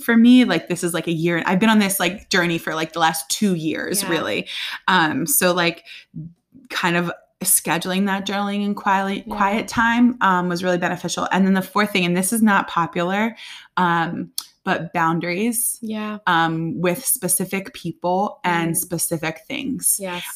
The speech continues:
Speaker 1: Um, because I realized that they were playing a role that I didn't want them to play.
Speaker 2: Yeah.
Speaker 1: And so if, if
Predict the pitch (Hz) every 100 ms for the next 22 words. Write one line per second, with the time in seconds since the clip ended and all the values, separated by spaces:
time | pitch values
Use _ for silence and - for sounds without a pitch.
0 | - 190 180 175 170 180 180 175 175 170
1 | 175 175 175 175 180 180 170 - 165 170
2 | 170 170 165 - - - 170 170 170 170
3 | 165 165 - - - - - _ _ -
4 | 185 180 170 180 190 185 165 156 160 160
5 | 156 147 160 156 147 147 - - 165 -
6 | - - - - 202 202 185 185 190 185
7 | 180 - 170 160 165 160 - - 170 151
8 | 147 _ 180 180